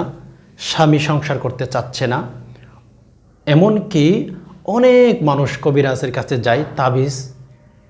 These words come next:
কুফরি কালাম, ব্ল্যাক ম্যাজিক, অনেক কিছু করে, কিচ্ছুই কাজ হচ্ছে না।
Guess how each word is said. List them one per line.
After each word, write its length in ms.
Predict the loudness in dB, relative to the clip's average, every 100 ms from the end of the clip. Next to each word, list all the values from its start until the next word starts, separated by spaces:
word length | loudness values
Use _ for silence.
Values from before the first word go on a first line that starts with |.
| _ -4
কুফরি 300 | 2 2 2
কালাম, 300 | 2 2 2 -4 -12 -20 -20 -20 _ _ _ _ -2
ব্ল্যাক 200 | -2 0
ম্যাজিক, 260 | 0 0 -2 2
অনেক 260 | 6 6 4
কিছু 220 | 0 -2 -4
করে, 220 | -6 -12 -18 -20 _ _ _ _ _ _ _ _ _ _ _ _ _ _ _ -8
কিচ্ছুই 380 | -8 -2 0 2
কাজ 160 | 0 -2
হচ্ছে 300 | -4 -6 -10
না। 100 | -14